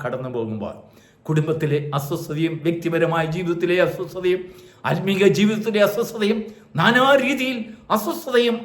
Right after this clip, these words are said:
അസമാധാനവും മനുഷ്യൻ പേറിക്കൊണ്ട് അവനോട് തന്നെ ചോദിക്കുകയാണ്, "ഞാൻ രക്ഷ പ്രാപിപ്പാൻ എന്ത് വേണം?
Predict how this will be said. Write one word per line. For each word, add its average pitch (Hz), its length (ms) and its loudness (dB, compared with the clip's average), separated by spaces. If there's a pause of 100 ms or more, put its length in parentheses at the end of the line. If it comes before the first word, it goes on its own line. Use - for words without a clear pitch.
(120)
അസമാധാനവും 196 880 2 (420)
മനുഷ്യൻ 202 340 0 (120)
പേറിക്കൊണ്ട് 180 520 0 (460)
അവനോട് 190 420 2
തന്നെ 151 200 0 (100)
ചോദിക്കുകയാണ്, 180 600 0 (340)
"ഞാൻ 156 120 0 (100)
രക്ഷ 170 220 0 (100)
പ്രാപിപ്പാൻ 139 600 -2 (200)
എന്ത് 127 220 -8
വേണം? 120 240 -4